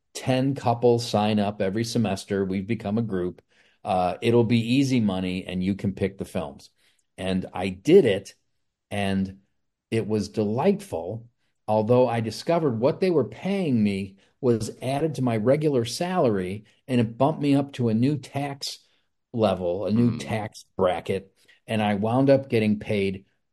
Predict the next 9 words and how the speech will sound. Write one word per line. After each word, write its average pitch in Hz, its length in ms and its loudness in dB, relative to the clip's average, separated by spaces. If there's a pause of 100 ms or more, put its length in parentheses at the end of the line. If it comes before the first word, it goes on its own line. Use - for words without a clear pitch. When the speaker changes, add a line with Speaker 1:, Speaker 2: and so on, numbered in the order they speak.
(160)
Speaker 1:
twelve 139 540 0
cents 117 460 -2
a 110 60 -4
class. - 600 -10
Speaker 2:
<laughs> - 400 -2
Speaker 1:
I 214 260 -4
did 139 180 4
the 131 100 0
math. 101 380 0